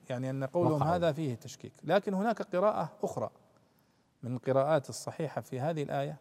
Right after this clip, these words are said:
Speaker 1: قرأ بها الكسائي وغيره، وهي وإذ قال، إذ قال الحواريون يا عيسى ابن مريم هل تستطيع ربك أن ينزل علينا مائدة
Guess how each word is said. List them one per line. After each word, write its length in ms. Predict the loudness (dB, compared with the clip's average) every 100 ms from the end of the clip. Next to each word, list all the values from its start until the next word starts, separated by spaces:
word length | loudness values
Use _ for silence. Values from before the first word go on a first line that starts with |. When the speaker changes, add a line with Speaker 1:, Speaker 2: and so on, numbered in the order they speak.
| -2
Speaker 1:
قرأ 220 | 2 2
بها 200 | 2 -2
الكسائي 760 | -4 -8 -4 -4 -2 -6 -8 -10 -16 _ _ _ _
وغيره، 360 | 0 2 2 -2 -10 -20 -20 -20 _ _
وهي 420 | 2 4 4 2 0 -8 -20 -20 _ _
وإذ 240 | 2 4 4
قال، 280 | 8 10
إذ 300 | 10 6 2
قال 240 | 4 8 10
الحواريون 840 | 8 6 8 8 8 6 4 4
يا 260 | 4 4 4
عيسى 360 | 4 2 0
ابن 260 | -2 0 0
مريم 600 | 2 0 0 0 0 -2 -8 -20 -20 _ -20 _ _ _ -8
هل 440 | 4 6 6 4 0 -18 0
تستطيع 920 | 2 2 -4 -4 -2 0 2 2 2
ربك 680 | 4 6 6 4 -2 -2 0 -2 -4 -16 _ _ _ _ _ -2
أن 80 |
ينزل 600 | 0 2 2 0 0 2
علينا 440 | 2 2 0 0 0
مائدة 380 | -2 -2 -4